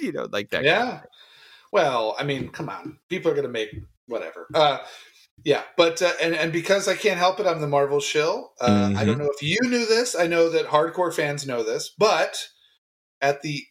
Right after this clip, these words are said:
Speaker 2: opening of Avengers: Infinity War, uh,
Speaker 1: Okay.
Speaker 2: when we open up into space and you're seeing, well, first it's the Marvel logo and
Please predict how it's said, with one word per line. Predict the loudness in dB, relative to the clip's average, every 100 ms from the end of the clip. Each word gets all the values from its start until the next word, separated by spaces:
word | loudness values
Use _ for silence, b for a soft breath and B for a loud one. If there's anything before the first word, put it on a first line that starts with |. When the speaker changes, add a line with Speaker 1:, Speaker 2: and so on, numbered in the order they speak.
| _ 2
Speaker 2:
opening | 2 2 -4 -4 -8 -12 _ _ _ _ _ 0
of | 0 0
Avengers: | 2 2 2 -2 -2
Infinity | -2 0 0 -2
War, | -2 -2 -4 -10 _ _ _ _ -2
uh, | 2
Speaker 1:
Okay. | 2 0
Speaker 2:
when | -2 -4
we | -4 0
open | 2 2 2 0
up | 0
into | -2 -2
space | 0 2 2 0 -6 -8 B B B B -2
and | 0 0 -2 -4 -6 -6 -8 _ _ _ _ -10
you're | -4
seeing, | -2 0 0 0 0 -6 -12 -16 _ -8
well, | -2
first | 0 0 -2
it's | -2
the | 2
Marvel | 4 4 2
logo | 2 2 2 0 0
and | -2 -8